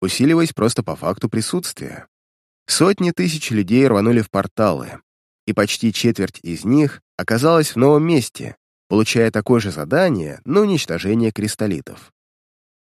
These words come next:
Часть людей тут же сориентировалась и за деньги начала обещать быструю прокачку,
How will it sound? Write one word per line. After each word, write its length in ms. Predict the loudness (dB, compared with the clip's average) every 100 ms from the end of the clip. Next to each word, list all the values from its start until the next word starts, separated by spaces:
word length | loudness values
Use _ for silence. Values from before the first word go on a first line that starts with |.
| _ _ _ _ _ -6
Часть 380 | 2 2 2
людей 360 | 0 4 4 4
тут 200 | 4 2
же 100 | 2
сориентировалась 1000 | 0 0 0 -4 -6 -2 0 0 -2 -12 _ _ _ _
и 100 | -2
за 180 | 0 -2
деньги 560 | 0 0 0 -4 -10 -14 -4
начала 380 | -2 0 2
обещать 400 | 0 0 2 2
быструю 440 | 2 0 2 2 2
прокачку, 800 | 0 0 0 0 -4 -12 -14